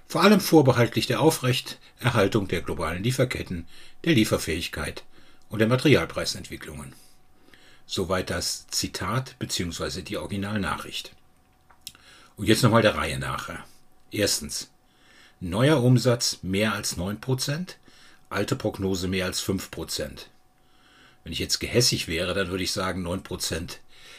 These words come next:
war doch schon vorher von der alten Prognose erfasst. Aber ich weiß ja, wie das gemeint ist. Zweitens,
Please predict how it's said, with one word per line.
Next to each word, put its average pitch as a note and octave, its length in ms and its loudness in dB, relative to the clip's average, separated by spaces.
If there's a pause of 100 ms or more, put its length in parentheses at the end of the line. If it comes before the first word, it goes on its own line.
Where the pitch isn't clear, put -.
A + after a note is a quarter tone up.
(140)
war F2 120 -6
doch - 120 -4
schon F#2 180 0
vorher F#2 320 0
von F2 160 -6
der F2+ 200 -6
alten G2 260 0
Prognose D#2 560 -8
erfasst. - 640 -6 (540)
Aber F#2 160 -4
ich - 120 -6
weiß - 220 -2
ja, C#2 120 -6
wie - 80 -10
das - 340 -8 (320)
gemeint E2 480 -4
ist. - 320 -8 (640)
Zweitens, G2+ 720 -2